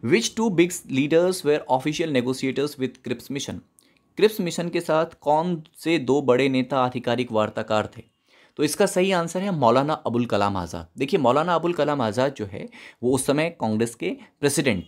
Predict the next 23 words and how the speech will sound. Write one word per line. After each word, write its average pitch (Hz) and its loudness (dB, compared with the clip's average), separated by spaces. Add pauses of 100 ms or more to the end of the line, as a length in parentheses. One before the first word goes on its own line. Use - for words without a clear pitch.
थे - -14
नाइनटीन 110 0
फ़ोर्टी 107 -6
टू 107 -6
में, - -10 (480)
और 143 2
पंडित 127 -2
नेहरू, 127 0 (260)
ये 151 0
नाइनटीन 127 0
फ़ोर्टी 135 -4
टू 143 -2
में 151 0
ही 123 -2
पंडित 113 -2
नेहरू 110 -4
को 120 -2
गांधी 104 -4
जी 139 -2
ने 147 -2
बता - -4
दिया 92 -6
था 151 -2